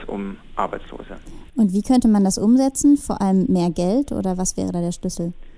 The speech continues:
Speaker 1: Äh, nein, mehr Geld ist nicht das Thema, sondern, äh, wir brauchen eine einfachere Verwaltungspraxis. Wenn Sie mal überlegen, dass jeder zweite Mitarbeiter in den Jobcentern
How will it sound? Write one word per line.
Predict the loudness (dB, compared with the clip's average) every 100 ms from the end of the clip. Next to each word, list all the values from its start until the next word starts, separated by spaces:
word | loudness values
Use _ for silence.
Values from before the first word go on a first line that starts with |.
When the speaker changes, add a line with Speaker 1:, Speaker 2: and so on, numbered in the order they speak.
| -16 -10 -10 -10 -4
Speaker 1:
Äh, | 0 0
nein, | 2 2
mehr | 2 2
Geld | 2 0
ist | 0 -4
nicht | -4
das | -4
Thema, | 0 2 4 2
sondern, | 2 0 0 0
äh, | -2
wir | -2
brauchen | -2 0 0 -2 -6 -6
eine | -4 -4 -6 -6
einfachere | -4 -2 -2 -2 -2 -2 -2 -4 -8 -8
Verwaltungspraxis. | -4 0 0 -2 -12 -8 -10 -8 -4
Wenn | -2 -2
Sie |
mal | -2 -2
überlegen, | 0 0 2 0 0 -2
dass | -4 -4 -2
jeder | 0 0 -2 -2
zweite | 0 0 -2
Mitarbeiter | -4 -2 -2 0 0 -2
in | -2
den | -4
Jobcentern | -2 -6 -4 -6 -6 -6 -10